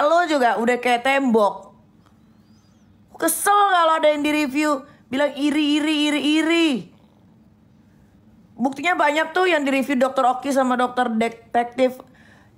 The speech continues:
Enggak yang overclaim, enggak yang berbahaya, banyak tuh skincare-skincare. Jadi kalian juga jangan bilang dok-, doktif sama dokter Oki tuh mau menjatuhkan bi-,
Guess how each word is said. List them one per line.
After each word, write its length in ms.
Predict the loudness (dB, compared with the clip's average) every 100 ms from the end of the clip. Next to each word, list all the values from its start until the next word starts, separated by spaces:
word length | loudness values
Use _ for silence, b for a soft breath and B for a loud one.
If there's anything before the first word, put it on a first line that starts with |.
| -20 _ _ -20 _ -4
Enggak 240 | 0 2
yang 160 | 2 2
overclaim, 800 | 0 -2 -4 -2 0 0 -2 -8 -4
enggak 160 | 0
yang 160 | 2 0
berbahaya, 400 | 0 0 2 2
banyak 560 | 0 0 0 -2 -2 0
tuh 160 | 0
skincare-skincare. 1120 | 0 -2 0 0 -2 -4 -4 0 0 -2 -6 -16 b b b b b b
Jadi 240 | -4 -2
kalian 320 | 0 0 0
juga 240 | 0 0 2
jangan 320 | 0 0 0
bilang 480 | 0 2 0 -2 -6 B B B B _
dok-, 320 | -4 -4 -4 -8
doktif 560 | -2 0 0 -2 -2 0
sama 480 | 0 0 0 0 0
dokter 240 | -2 -2
Oki 240 | -2 -2 -4
tuh 160 | -4
mau 80 | 0
menjatuhkan 880 | 0 0 0 0 0 0 -2 -4 -2
bi-, 240 | -2 -2